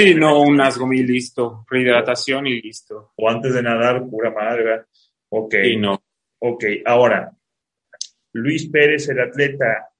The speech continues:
Speaker 1: ¿cuándo, cada cuándo descansas y qué haces los días de descanso?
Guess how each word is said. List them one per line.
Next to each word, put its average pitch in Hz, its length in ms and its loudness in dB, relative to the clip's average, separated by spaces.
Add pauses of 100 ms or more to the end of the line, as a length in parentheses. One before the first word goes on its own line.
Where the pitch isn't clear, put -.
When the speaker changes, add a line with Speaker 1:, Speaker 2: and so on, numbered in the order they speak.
(140)
Speaker 1:
¿cuándo, 160 520 -4
cada 156 280 0
cuándo 147 300 -4
descansas 147 760 -6
y 127 120 -6
qué 131 120 -2
haces 131 360 -2
los 110 280 -6
días 110 320 -2
de 104 160 -2
descanso? 95 500 -10